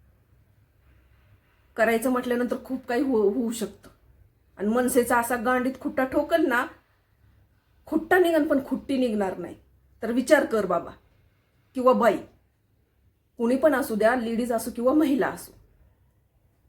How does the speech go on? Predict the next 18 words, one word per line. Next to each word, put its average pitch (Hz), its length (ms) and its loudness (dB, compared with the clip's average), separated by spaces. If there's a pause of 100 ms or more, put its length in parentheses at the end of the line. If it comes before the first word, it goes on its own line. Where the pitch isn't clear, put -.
(500)
तिला 254 260 2
दुसऱ्याच्या 240 460 0
वालवरती 233 680 0
येऊन 214 320 -4
तिला 233 140 -2
एकटं 254 340 -2
एकटं 285 300 0
वाटतंय 226 380 -2
हे 254 160 -4
सांगण्याचा 233 440 -2
अधिकार 214 380 0
आणि 226 140 -2
मोबाईल 233 400 0
नंबर 233 280 -2
देण्याचा 220 380 -2
अधिकार 208 260 -2
कुणी 240 260 -2
दिलाय? 208 300 -2